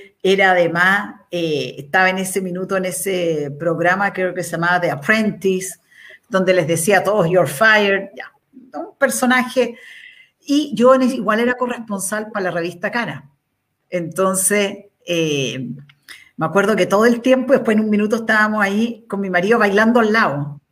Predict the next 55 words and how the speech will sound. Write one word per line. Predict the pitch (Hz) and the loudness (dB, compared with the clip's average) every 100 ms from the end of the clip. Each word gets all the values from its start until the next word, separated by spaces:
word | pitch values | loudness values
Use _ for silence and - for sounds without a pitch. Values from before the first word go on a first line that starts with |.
| _ | _
Y | 165 | -2
yo | 196 | 0
le | 202 | 0
decía, | - 214 214 | -2 -6 -4
"Ay, | 226 220 - _ _ | -4 -6 -14 _ _
le | 175 | -6
tengo | 175 214 214 | -4 -2 0
que | 220 | 0
pedir | 196 202 | 2 0
una | 220 | 0
entrevista, | 214 196 214 226 226 254 | 0 -2 -2 -2 -2 -2
<laughs> | 240 | -2
le | |
tengo | 233 220 220 214 | -2 -2 -2 -2
que | 220 | -2
pedir | 226 226 | 0 0
una | 220 | 0
entrevista, | 214 - 208 247 - - | -2 -4 0 -2 0 2
pero | 240 220 | 2 2
¿cómo | 247 277 | 0 2
lo | 254 | 4
hago | 247 285 302 | 4 4 4
en | |
la | 262 | 2
mitad | 247 240 247 269 | 2 4 4 6
del | 226 | 2
baile?". | 220 254 190 160 147 _ _ _ _ | 4 2 2 -4 -12 _ _ _ _
Bueno, | 151 139 - - | -10 -10 -12 -4
para | 196 | -2
resumirle | 190 208 240 277 | -2 -2 -2 -2
la | 277 | -4
historia | 240 254 208 170 | -2 0 0 0
ahí, | 185 220 - | -2 -4 -6
no | 196 | -2
me | |
atreví | 202 185 190 | -2 -2 -2
en | 226 | 0
ese | 240 240 | 0 0
momento, | 240 247 147 147 208 - - - _ _ - | 0 0 -2 -6 -8 -12 -16 -20 _ _ -20
y | 180 | -4
todo | 220 220 | -2 0
el | 220 | 0
rato | 226 233 | 0 0
arrepentía, | 233 226 208 175 214 180 147 | 0 0 0 -2 -2 -2 -2
decía, | 165 - 160 | -4 -6 -4
"No, | 170 165 | -6 -6
soy | - 170 | -6 -4
mala | 165 185 | -2 -2
periodista, | 185 175 175 - - | -2 -4 -6 -10 -14
¿cómo | - 185 | -12 -8
no | 190 | -4
me | 190 | 0
voy | 190 185 | 2 2
a | |
atrever?". | 180 175 156 131 | 2 2 0 -4